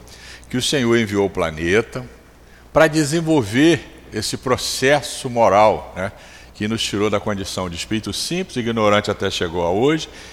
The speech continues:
e vai nos levarmos a chegar a anjo. Isso no nosso planeta, porque isso é inerente ao universo todo. Esse é o método didático que nos passa a doutrina,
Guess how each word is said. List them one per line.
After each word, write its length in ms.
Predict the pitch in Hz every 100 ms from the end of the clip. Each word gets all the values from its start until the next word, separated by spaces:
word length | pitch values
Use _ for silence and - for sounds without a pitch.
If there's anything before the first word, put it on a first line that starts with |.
| -
e 80 | 117
vai 280 | 104 127 135
nos 180 | 131 120
levarmos 500 | 110 90 101 117 117
a 60 |
chegar 260 | - 104 113
a 120 | 107
anjo. 320 | 92 87 78 - - - - - - - -
Isso 280 | 214 -
no 100 | 233
nosso 280 | 208 202 -
planeta, 560 | 220 202 165 160 - 76 - - - - -
porque 180 | - -
isso 240 | 139 143
é 80 | 160
inerente 460 | 147 135 127 151 -
ao 60 |
universo 480 | 135 110 110 131 -
todo. 420 | 131 107 104 90 - - - - -
Esse 220 | 98 -
é 40 |
o 60 | 143
método 500 | 127 120 127 117 107
didático 640 | 107 95 85 107 117 -
que 140 | 85 92
nos 200 | 90 -
passa 380 | - 98 98 85
a 40 |
doutrina, 520 | 85 82 104 139 95